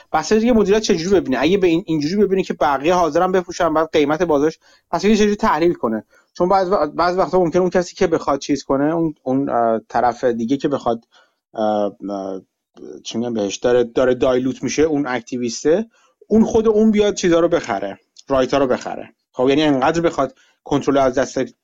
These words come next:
مدیریت فعلی در بیاره که اون این کارو بکنه. بعدم که، ام، این، می‌گم خیلی چیز، من اصلاً توی ما-، شرکت‌های کوچیک‌تر مثال‌هایی هست که فکر کنم مایکل پرایس و اینا این کار انجام دادن قبلاً، که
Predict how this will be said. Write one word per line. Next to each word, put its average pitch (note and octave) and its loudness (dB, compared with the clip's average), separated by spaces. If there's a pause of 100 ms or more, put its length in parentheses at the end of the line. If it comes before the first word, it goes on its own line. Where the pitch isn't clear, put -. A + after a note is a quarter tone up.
(320)
مدیریت B2+ 0
فعلی A#2+ -2
در A#2+ 0
بیاره B2+ 2
که F3 -2
اون E3+ 2
این E3+ -2
کارو D#3 0
بکنه. A#2 -6 (640)
بعدم F#3 0
که، G3 2 (100)
ام، A#2+ 0
این، E3 0
می‌گم F3+ 2
خیلی F#3 0
چیز، D#3+ 0
من F3 2
اصلاً G3 0 (420)
توی F#3+ 2
ما-، E3+ -2 (640)
شرکت‌های D#3 -2
کوچیک‌تر E3 -2
مثال‌هایی E3+ 0
هست F#3+ -2
که F#3+ -6
فکر - -4
کنم F#3+ -2 (440)
مایکل C#3 0
پرایس E3+ 0
و F3 2
اینا E3 2
این D#3 2
کار A#2 -2
انجام A#2 -2
دادن A#2 -2
قبلاً، B2 0 (440)
که E3 -2